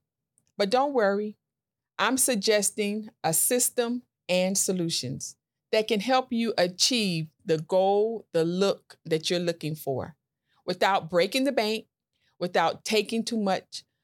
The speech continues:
of your time. Who has time? None of us do. Starting now. We have to start with my story. I bet you can relate. It's personal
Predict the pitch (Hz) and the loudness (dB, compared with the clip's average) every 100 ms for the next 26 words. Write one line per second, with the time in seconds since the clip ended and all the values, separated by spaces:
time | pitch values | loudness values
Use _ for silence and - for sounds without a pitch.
0 | _ - 175 180 180 180 196 143 101 151 | _ -2 -2 2 0 0 -2 -2 -4 -8
1 | - _ _ _ _ _ _ _ 254 233 | -14 _ _ _ _ _ _ _ -4 0
2 | 214 185 - 208 147 110 147 - _ _ | 2 2 -2 -2 -2 -4 -8 -12 _ _
3 | - 175 180 175 180 147 - 107 110 147 | -4 0 0 0 0 -2 -2 -6 -6 -10
4 | _ _ _ _ - - - 190 190 202 | _ _ _ _ -6 -2 2 2 2 0
5 | 202 151 131 156 - _ _ _ - - | 0 0 -2 -6 -12 _ _ _ -20 -20
6 | _ - 269 254 381 392 302 - 269 254 | _ -4 -2 2 0 0 -2 0 2 2
7 | 254 - 196 208 196 190 - _ _ _ | 0 -2 0 2 2 2 -6 _ _ _
8 | - 185 226 - - 143 - - - _ | -2 0 4 2 2 -2 -4 -8 -20 _
9 | _ _ - 185 185 196 - 202 202 226 | _ _ -4 -2 2 2 2 -2 -2 0
10 | 185 180 175 151 147 - _ _ _ _ | 0 0 0 0 -2 -6 _ _ _ _
11 | _ _ 175 - - 254 240 - 262 247 | _ _ -2 -2 -2 0 2 2 2 0
12 | 247 | -4